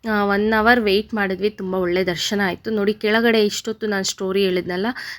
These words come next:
ತಿರುಪತಿ ವಿಗ್ರಹ ಅಂತ, ಅದು ಬಂದು ಕೆಳಗಡೆ ಇದೆ ಅಲ್ವಾ, ಆ ವಿಗ್ರಹ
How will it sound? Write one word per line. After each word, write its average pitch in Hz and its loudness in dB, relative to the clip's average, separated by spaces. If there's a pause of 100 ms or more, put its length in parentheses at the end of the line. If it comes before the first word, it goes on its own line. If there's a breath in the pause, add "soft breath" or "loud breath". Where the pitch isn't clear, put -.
ತಿರುಪತಿ 233 -2
ವಿಗ್ರಹ 190 -2
ಅಂತ, 190 -4
ಅದು 214 0
ಬಂದು 208 0
ಕೆಳಗಡೆ 202 0
ಇದೆ 180 -2
ಅಲ್ವಾ, 185 0
ಆ - 0
ವಿಗ್ರಹ 180 -6